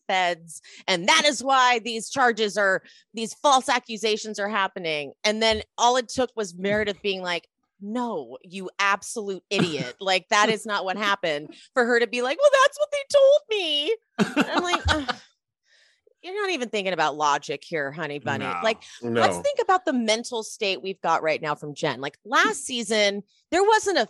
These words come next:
Speaker 1: federal indictment against her. She wasn't
Speaker 3: Mm-mm.
Speaker 1: facing federal prison time. So now we have Jen already crazy, plus this. Like, she's
Speaker 2: Right.
Speaker 1: batshit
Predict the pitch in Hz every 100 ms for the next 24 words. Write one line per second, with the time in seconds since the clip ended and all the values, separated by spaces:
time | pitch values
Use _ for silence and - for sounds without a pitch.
0 | - 233 233 226 220 196 190 160 160 156
1 | 185 208 - 226 233 240 - 262 247 -
2 | 339 392 - - 254 240 - 208 - _
3 | _ - 233 233 214 196 - - 202 185
4 | 220 220 240 233 233 240 269 _ _ _
5 | _ - 311 294 - - 247 311 415 403
6 | 403 330 247 190 240 254 294 349 294 240
7 | 240 247 233 196 - 254 262 214 180 165
8 | _ - 302 302 - 180 190 196 120 -
9 | 240 214 - - 311 - 277 494 349 -
10 | 160 _ 190 214 - - 156